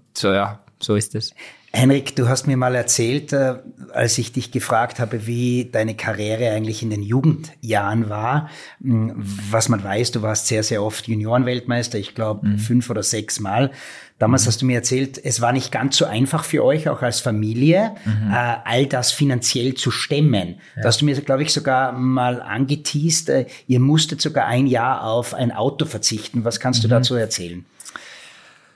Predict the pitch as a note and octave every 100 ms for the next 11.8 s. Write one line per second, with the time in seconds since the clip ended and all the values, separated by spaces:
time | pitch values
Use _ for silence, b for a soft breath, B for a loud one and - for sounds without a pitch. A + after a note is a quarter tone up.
0 | B B _ - B2 B2 C3+ D3+ F3 E3
1 | D#3+ D#3 D#3 D#3 D3+ - B2 C#3 A#2 B
2 | B B B D#3 - _ _ _ _ _
3 | F#3 G3+ - E3 D#3 - - - D#3+ B
4 | B A2+ B - C3 B2+ C#3 D3+ D3+ C3+
5 | - D3 C#3+ C#3+ B2+ C#3 C#3+ D3+ C#3 C3
6 | A#2+ B2+ - - - - B2 B2+ A#2 A#2+
7 | B2 - A#2+ A2+ A2+ G#2+ - A2 B2+ C#3
8 | C3 C3+ C#3 B B B B - A2 A2
9 | A2 G#2+ G2+ G2+ G2 D#2+ C2+ E2+ G2 -
10 | G#2 A2+ A#2+ A2+ - A#2 A#2+ A#2 F#2+ G#2
11 | C3 B2+ - C3+ B2+ - -